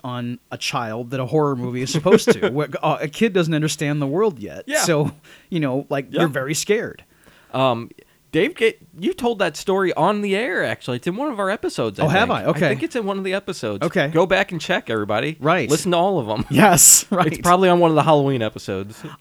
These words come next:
Speaker 1: I'll probably at some point when we, um, I, I know that when we had our old website, I wrote a pretty detailed, like, blow-by-blow,
Speaker 2: Uh-huh.
Speaker 1: uh, uh, accounting of the night. <laughs> And, um, and I'll, I'll, I'll try to dig it up at some point. Maybe we'll publish it.
Speaker 2: Yeah,
Speaker 1: if
Speaker 2: yeah,
Speaker 1: we ever have
Speaker 2: we're,
Speaker 1: the, the wherewithal for a
Speaker 2: we're gonna try
Speaker 1: website.
Speaker 2: to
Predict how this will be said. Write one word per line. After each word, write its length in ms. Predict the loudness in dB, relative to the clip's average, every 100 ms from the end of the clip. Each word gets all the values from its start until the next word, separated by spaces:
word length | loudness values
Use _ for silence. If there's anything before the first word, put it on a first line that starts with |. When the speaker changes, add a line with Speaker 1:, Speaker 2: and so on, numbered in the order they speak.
| _
Speaker 1:
I'll 100 | 0
probably 320 | 4 2 4
at 100 | 2
some 180 | 0 -2
point 240 | -2 -4
when 220 | -2 -2 -2
we, 200 | -2 -4
um, 300 | -6 -6 -6
I, 120 | -8 -4
I 80 | -2
know 160 | 0
that 60 | -2
when 120 | -2
we 100 | -2
had 120 | 0 0
our 100 | -2
old 160 | -2
website, 380 | -4 -4 -4 -6
I 60 | -6
wrote 380 | -6 -2 -2 -4
a 100 | -10
pretty 340 | -10 -6 -4 -4
detailed, 580 | -10 -8 -4 -4 -4
like, 200 | -8 -10
blow-by-blow, 880 | -6 -6 -4 -6 -8 -8 -6 -6 -2
Speaker 2:
Uh-huh. 200 | 0 0
Speaker 1:
uh, 140 | 0 -2 _ _
uh, 120 | -10 -10 _
accounting 560 | -6 -6 -4 -4 -2 -4
of 140 | -4 -6
the 100 | -8
night. 380 | -6 -6 -8 -10
<laughs> 40 | _ 2
And, 260 | 2 2 0
um, 360 | 0 0 0 -2
and 140 | -2 -2
I'll, 220 | -2 -6 -16 0
I'll, 120 | 0 4
I'll 100 | 4
try 140 | 4
to 80 | 4
dig 160 | 2
it 80 | 2
up 100 | 2
at 60 | 0
some 220 | -2 -2
point. 240 | 0 -4 -2
Maybe 180 | -2
we'll 140 | -2 -2
publish 340 | -2 -4 -4
it. 140 | -6 -6
Speaker 2:
Yeah, 260 | 4 4 6
Speaker 1:
if 60 |
Speaker 2:
yeah, 60 | 6
Speaker 1:
we 20 |
ever 140 | 4 6
have 140 | 4
Speaker 2:
we're, 140 | 2 -2
Speaker 1:
the, 60 |
the 80 | -4
wherewithal 460 | -4 -4 -4 -4 -6
for 160 | -4
a 20 | 0
Speaker 2:
we're 60 |
gonna 120 | 2
try 180 | 4 4
Speaker 1:
website. 200 | 4 4
Speaker 2:
to 80 | 4